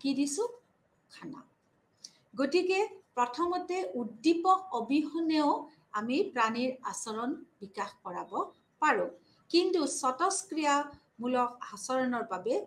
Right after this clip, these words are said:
উদ্দীপকৰ প্ৰয়োজন নাই। আমি সাধাৰণতে দেখা পাওঁ পৰীক্ষাৰ বাবে ল'ৰা ছোৱালীয়ে পঢ়েয়ে, ঠিক তেনেদৰে বেমাৰ ভাল হোৱাৰ পিছত আমি ডাক্তৰৰ আদেশ মানি আছিলোঁ। এইটো আমাৰ কি হৈছে?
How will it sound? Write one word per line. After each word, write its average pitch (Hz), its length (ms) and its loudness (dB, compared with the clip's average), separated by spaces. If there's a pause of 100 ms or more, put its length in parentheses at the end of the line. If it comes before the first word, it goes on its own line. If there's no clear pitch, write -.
(180)
উদ্দীপকৰ 208 680 -8 (360)
প্ৰয়োজন 190 600 -2 (540)
নাই। 240 180 2 (800)
আমি 330 160 2 (580)
সাধাৰণতে 320 380 0 (100)
দেখা 226 200 -2 (100)
পাওঁ 208 140 -2 (280)
পৰীক্ষাৰ 302 500 0
বাবে 220 180 -4 (100)
ল'ৰা 175 200 -4 (100)
ছোৱালীয়ে 240 280 -4 (120)
পঢ়েয়ে, 311 460 0 (1120)
ঠিক 381 120 4 (100)
তেনেদৰে 294 440 4 (160)
বেমাৰ 226 320 0 (120)
ভাল 247 200 2 (120)
হোৱাৰ 233 200 0 (140)
পিছত 214 360 -6 (160)
আমি 220 140 -6 (120)
ডাক্তৰৰ 208 400 -6 (160)
আদেশ 247 240 -4 (400)
মানি 330 240 0 (120)
আছিলোঁ। - 340 -8 (320)
এইটো 339 160 -2 (180)
আমাৰ 220 200 -2 (100)
কি 254 160 -4
হৈছে? 254 220 -4